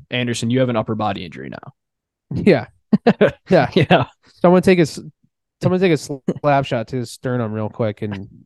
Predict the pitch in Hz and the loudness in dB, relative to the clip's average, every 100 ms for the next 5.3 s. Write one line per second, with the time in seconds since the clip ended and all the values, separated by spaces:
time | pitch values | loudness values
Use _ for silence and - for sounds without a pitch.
0 | - 160 - - _ 247 220 262 _ _ | -8 -8 -8 -12 _ -6 -4 -6 _ _
1 | _ _ - 131 127 113 104 - - 110 | _ _ 0 2 4 2 -2 -10 -8 -6
2 | 95 - _ _ _ - 139 110 107 113 | -6 -12 _ _ _ -4 -2 0 0 -2
3 | 107 123 123 156 147 131 117 - 113 107 | -2 -2 -2 -4 -2 -2 -2 -2 -2 -2
4 | 98 98 101 107 104 104 98 98 98 107 | -4 -6 -6 -6 -4 -6 -6 -6 -6 -6
5 | 110 101 - | -6 -6 -8